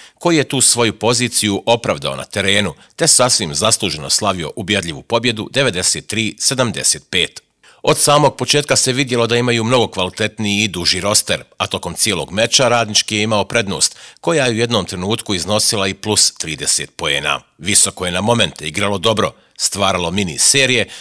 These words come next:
no gosti su uvijek imali odgovor na to, te sigurnim koracima stigli do sedme ovosezonske pobjede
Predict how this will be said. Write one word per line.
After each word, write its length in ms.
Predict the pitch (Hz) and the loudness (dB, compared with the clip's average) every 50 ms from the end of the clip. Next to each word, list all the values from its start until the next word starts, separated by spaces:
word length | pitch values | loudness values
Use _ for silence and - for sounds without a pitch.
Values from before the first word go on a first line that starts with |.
| - - | -14 -4
no 140 | - 156 160 | -2 0 0
gosti 340 | 135 127 143 139 135 - - | 2 4 4 4 2 2 0
su 180 | - - 120 - | 0 0 0 0
uvijek 380 | - 147 110 85 65 - - | 0 0 0 -2 -2 -4 -4
imali 300 | 107 101 98 90 82 85 | -2 0 0 0 0 0
odgovor 400 | 98 110 98 87 92 85 87 90 | -2 -2 -2 -2 -2 -2 -2 -4
na 100 | 95 90 | -4 -6
to, 300 | - - 123 113 87 69 - - - - _ | -2 0 2 2 2 0 -4 -12 -20 -12 _
te 120 | - 156 | 0 2
sigurnim 480 | 151 - - 147 127 101 87 80 73 67 | 2 4 2 2 0 -2 -4 -6 -6 -8
koracima 560 | - - 123 123 117 117 - - 117 120 117 | -4 0 2 2 2 2 0 0 0 0 0
stigli 340 | - - - 123 101 113 113 | 0 -2 -2 -4 -4 -2 -2
do 120 | 104 110 | 0 0
sedme 460 | 101 - - - 120 101 76 76 76 73 - | 2 2 2 2 2 0 -2 -4 -10 -10 -8
ovosezonske 720 | - 87 85 82 - - 104 101 92 95 92 - - 78 - | -6 -4 -2 0 0 0 0 0 -2 -2 -2 -4 -4 -6 -6
pobjede 460 | - - 127 123 131 127 107 127 113 | -2 0 2 2 2 2 2 0 0